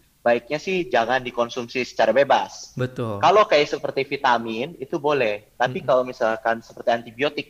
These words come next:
Speaker 1: lebih baik jangan. Karena apa? Karena kita nggak tahu nih kira-kira,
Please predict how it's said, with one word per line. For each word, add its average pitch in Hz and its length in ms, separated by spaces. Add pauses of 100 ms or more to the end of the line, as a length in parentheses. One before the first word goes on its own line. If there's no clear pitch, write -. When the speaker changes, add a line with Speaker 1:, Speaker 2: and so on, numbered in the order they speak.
(100)
Speaker 1:
lebih 143 280
baik 120 280
jangan. 104 440 (520)
Karena 156 260
apa? - 140
Karena 139 240
kita 185 280
nggak 127 200
tahu 160 160
nih 156 180 (300)
kira-kira, 131 640